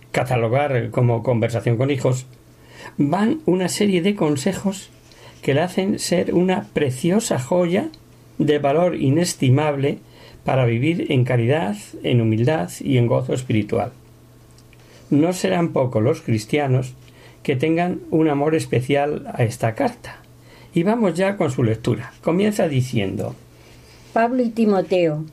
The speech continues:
Speaker 2: siervos de Cristo Jesús, a todos los santos en Cristo Jesús que están en Filipos,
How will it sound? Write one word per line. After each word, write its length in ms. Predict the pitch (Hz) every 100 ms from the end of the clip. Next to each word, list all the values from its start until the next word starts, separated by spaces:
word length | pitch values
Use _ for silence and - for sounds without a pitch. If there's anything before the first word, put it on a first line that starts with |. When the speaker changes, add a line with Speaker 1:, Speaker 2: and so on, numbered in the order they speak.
| -
Speaker 2:
siervos 560 | - - 220 240 233 226
de 180 | 190 170
Cristo 420 | 196 214 - 165
Jesús, 560 | 165 160 175 165 160 - - - - -
a 120 | 185
todos 340 | - 226 233 220
los 160 | 185
santos 420 | - 208 208 208
en 120 | 180 165
Cristo 400 | 185 214 - 170
Jesús 520 | 170 160 196 226 233 - - -
que 100 | 190
están 340 | 175 196 202
en 140 | 196 190
Filipos, 720 | - 175 180 165 151 151 -